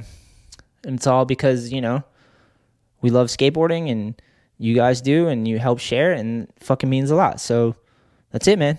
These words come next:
Spread the word, you know? Whichever brands you support, whatever shops you love, talk it up, especially to the next, you know?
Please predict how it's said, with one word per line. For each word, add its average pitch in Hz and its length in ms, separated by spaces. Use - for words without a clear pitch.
Spread - 360
the 143 100
word, 156 260
you 113 80
know? 131 180
Whichever 127 380
brands 131 360
you 135 120
support, 139 400
whatever 113 260
shops 123 400
you 127 80
love, 131 420
talk 117 260
it 127 80
up, 117 280
especially 117 400
to 127 140
the 120 80
next, 120 360
you 113 60
know? 117 200